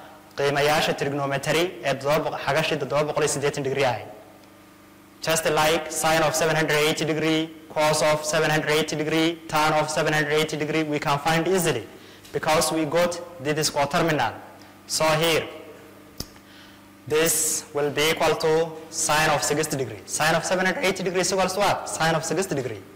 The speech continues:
What was sine of sixty degree? It was radical three over two.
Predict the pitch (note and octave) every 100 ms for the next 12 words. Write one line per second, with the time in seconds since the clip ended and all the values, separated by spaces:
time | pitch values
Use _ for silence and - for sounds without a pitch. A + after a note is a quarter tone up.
0 | - E3 F3+ D#3+ F#3 F#3 - F#3+ G3+ D3
1 | A#2 - - - - B2+ C3 B2+ C3+ B2+
2 | B2 B2 D#3 F3+ C#3 - C3